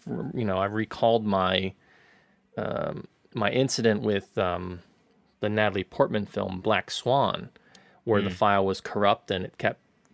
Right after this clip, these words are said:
Speaker 1: uh, shutting off at a certain point. They had to refund our money and, or give us a free ticket. They gave, well, they gave us a free ticket and they gave us a ticket to,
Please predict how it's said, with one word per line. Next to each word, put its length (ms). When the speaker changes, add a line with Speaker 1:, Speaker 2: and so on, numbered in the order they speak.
Speaker 1:
uh, 220
shutting 360
off 220
at 60
a 40
certain 260
point. 340
They 60
had 140
to 60
refund 420
our 100
money 380
and, 280
or 160
give 200
us 140
a 60
free 240
ticket. 440
They 100
gave, 200
well, 100
they 100
gave 140
us 100
a 40
free 160
ticket 320
and 240
they 60
gave 180
us 120
a 60
ticket 400
to, 80